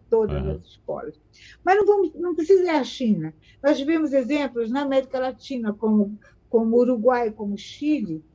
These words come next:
Speaker 1: que já tinham todo um trabalho de base, de tecnologia e de modernização, também tiraram com muito menos. Não digo que não tenham dificuldades,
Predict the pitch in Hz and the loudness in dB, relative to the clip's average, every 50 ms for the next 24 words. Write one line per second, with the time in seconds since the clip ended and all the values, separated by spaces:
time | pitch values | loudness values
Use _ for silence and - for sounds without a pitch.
0 | _ _ - 226 202 220 262 240 240 - - - - - 277 294 311 311 302 262 | _ _ -6 -4 -2 0 0 0 -2 -4 -10 -14 -4 0 2 4 4 6 6 4
1 | 233 220 208 214 262 254 247 240 226 220 233 220 214 208 185 180 214 220 233 233 | 4 4 4 4 2 2 2 0 -4 -6 -6 -6 -6 -6 -6 -4 -2 0 2 2
2 | 226 226 214 196 190 185 214 202 - 180 180 196 208 214 220 214 208 196 190 - | 2 2 2 0 -2 -2 -4 -6 -6 -6 -4 -2 0 2 2 2 0 -2 -4 -6
3 | 180 185 - _ - - _ - 233 214 240 233 233 240 226 226 214 220 208 190 | -10 -14 -14 _ -20 -20 _ -12 -4 -2 -2 -2 -2 -4 -8 -6 -4 -4 -4 -4
4 | 190 175 - 196 208 226 233 226 220 208 190 190 190 190 202 196 190 190 185 190 | -4 -6 -8 -8 -8 -6 -4 -2 0 0 0 0 0 -2 -2 -2 -2 -4 -4 -4
5 | 190 196 196 185 170 175 175 175 - _ - 262 277 269 233 220 - - _ _ | -4 -4 -4 -4 -6 -8 -8 -10 -4 _ 0 2 2 2 2 0 -2 -8 _ _
6 | _ _ _ - 302 269 262 269 277 285 285 - - 294 262 233 214 214 220 226 | _ _ _ 2 2 4 4 2 0 0 -2 -6 -6 -6 -4 -2 -2 -2 -2 -2
7 | 233 240 233 233 - 254 262 262 269 294 311 311 - 320 294 254 220 226 233 226 | -2 -4 -4 -6 -10 -10 -8 -6 -4 -4 -4 -2 0 0 0 0 0 -2 -2 -4
8 | 214 - - _ _ _ 247 262 233 285 330 330 311 - 294 269 269 233 262 247 | -4 -6 -10 _ _ _ -2 0 0 0 0 0 -2 -4 -4 -4 -4 -2 0 0
9 | 233 220 208 196 190 _ 214 202 - 185 180 180 156 - - - _ - - - | 0 -2 -4 -8 -10 _ -16 -14 -12 -12 -12 -12 -12 -14 -16 -18 _ -20 -20 -20
10 | - | -20